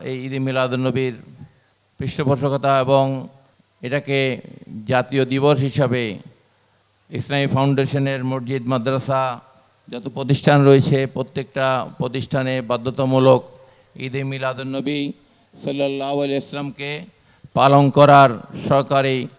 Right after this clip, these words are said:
নির্দেশনা গেজেট আকারে সরকারের পক্ষ থেকে আদেশ দিয়েছেন। এই জন্য আমরা বর্তমান সরকারকে আমরা আন্তরিক মোবারকবাদ জানাচ্ছি, আলহামদুলিল্লাহ।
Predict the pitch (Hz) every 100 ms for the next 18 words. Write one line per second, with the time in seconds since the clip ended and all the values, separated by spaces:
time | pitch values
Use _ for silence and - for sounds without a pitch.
0 | _ - 131 123 139 135 131 131 123 120
1 | 123 139 131 127 127 131 120 - - 123
2 | 120 127 123 123 120 - 127 117 73 117
3 | 120 104 - 113 135 123 139 110 92 -
4 | - _ _ _ - 120 127 127 123 123
5 | 120 113 - - - _ _ _ _ _
6 | _ - 107 - 123 123 - 123 117 123
7 | 110 - 110 98 - - - - _ _
8 | _ - 110 117 113 110 - - 117 -
9 | 117 110 117 113 117 104 110 95 101 98
10 | 101 92 110 104 98 90 90